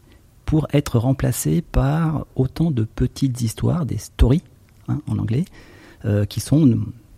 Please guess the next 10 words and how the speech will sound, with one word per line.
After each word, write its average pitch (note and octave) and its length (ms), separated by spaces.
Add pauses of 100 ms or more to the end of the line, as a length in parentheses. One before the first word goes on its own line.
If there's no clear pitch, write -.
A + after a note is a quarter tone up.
(180)
pour - 140
provoquer G#2 400
un G2+ 40
petit A2 120
peu, D#3+ 360
postées C3 640 (260)
par G#2 140
des A2 180
influenceurs, A2+ 720
euh, G2+ 80